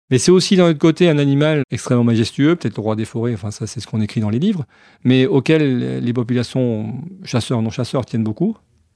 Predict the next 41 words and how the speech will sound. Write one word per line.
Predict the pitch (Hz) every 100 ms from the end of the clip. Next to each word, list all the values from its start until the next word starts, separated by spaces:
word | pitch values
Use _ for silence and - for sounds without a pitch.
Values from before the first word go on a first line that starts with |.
| _
et | 123
qui, | - 156
chaque | - 170
fois | 208
qu'on | 190 151 135 127 - _ -
est | 139 135
amené | 160 170 180 160
à | 123 117 113
faire | - 127
un |
prélèvement | 123 131 127 123
de |
réduction | 117 120 - 139
parce | 123
que | -
c'est | 120 113
nécessaire, | 104 107 127 160 185 _ _ _ - _ _ -
amène | 139 151 196
à | 165
des | 135 131
revendications | 131 139 131 135 120 147 151
de | 143
la | 113
part | 131 117
des | 117
non-chasseurs, | 131 131 127 - 117 147
par | 117
exemple, | 101 120 143
qui | -
disent « | 107 131
Mais | 120 107
catastrophe, | 101 110 110 - 131 -
vous | 113 107
allez | 117 117 110 104
sacrifier | 120 - 113 - 120
les | 110
cerfs | - 120 113
au | 110 123 113
banc | 113
des | 113
forestiers, | - 107 - 147 170